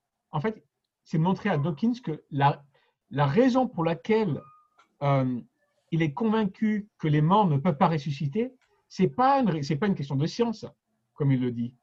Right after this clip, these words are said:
C'est simplement qu'en fait, il a éliminé, à cause de son positionnement de départ,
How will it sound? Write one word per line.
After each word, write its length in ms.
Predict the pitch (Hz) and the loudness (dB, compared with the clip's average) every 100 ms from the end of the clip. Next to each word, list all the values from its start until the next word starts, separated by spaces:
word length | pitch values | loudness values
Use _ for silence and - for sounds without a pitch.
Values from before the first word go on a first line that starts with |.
| _ _ _ _ _ _ _ | _ _ _ _ _ _ _
C'est 120 | 151 | 0
simplement 400 | 185 175 170 226 | 2 2 0 0
qu'en 140 | 190 | -2
fait, 260 | 147 208 - _ _ _ _ | -2 -4 -4 _ _ _ _
il 160 | - 175 | 0 4
a 160 | 165 - | 2 4
éliminé, 760 | 240 254 247 240 220 220 214 - _ _ _ - | 6 8 6 6 6 4 2 -6 _ _ _ -4
à 80 | 151 | -2
cause 180 | 170 | -2
de 60 | 151 | -2
son 160 | 139 143 | -2 -2
positionnement 420 | 170 156 160 147 | -2 0 0 2
de 60 | |
départ, 320 | 135 131 185 | 0 0 -4